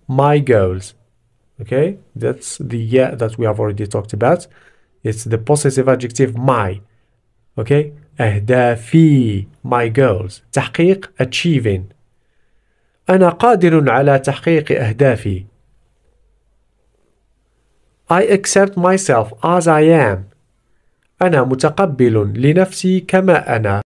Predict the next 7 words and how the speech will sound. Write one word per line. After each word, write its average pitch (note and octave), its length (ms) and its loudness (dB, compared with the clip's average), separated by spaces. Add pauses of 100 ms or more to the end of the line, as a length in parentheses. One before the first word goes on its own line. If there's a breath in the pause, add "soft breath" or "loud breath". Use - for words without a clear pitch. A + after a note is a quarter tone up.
(160)
أنا C3 260 4
متقبل A#2 920 0 (140)
لنفسي A#2 760 0 (160)
كما F3 480 0
أنا. G2+ 320 -4 (1600)
كما E3 420 0
أنا, D3 340 -2